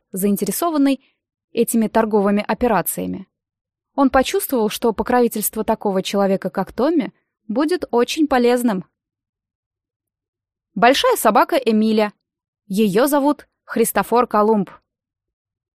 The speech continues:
«Это миссис Бэр её так назвала», ответил Томми тоном хозяина зверинца, демонстрирующего своих зверей. «Белый щенок — Роба,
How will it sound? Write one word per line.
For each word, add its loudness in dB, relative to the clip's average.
«Это -2
миссис 0
Бэр 4
её 2
так -4
назвала», 0
ответил -4
Томми 0
тоном 0
хозяина 0
зверинца, -2
демонстрирующего -2
своих -2
зверей. -2
«Белый 2
щенок — 0
Роба, 2